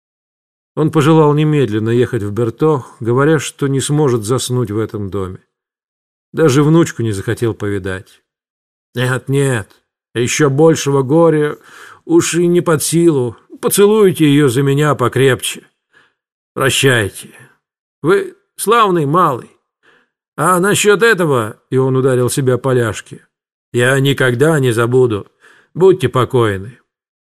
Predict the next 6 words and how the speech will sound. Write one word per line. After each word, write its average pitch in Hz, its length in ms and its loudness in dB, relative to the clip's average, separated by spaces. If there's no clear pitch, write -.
Всегда 185 680 2
аккуратно 170 640 2
будете 156 340 2
получать 151 600 0
свою 139 480 0
индюшку». 127 600 -2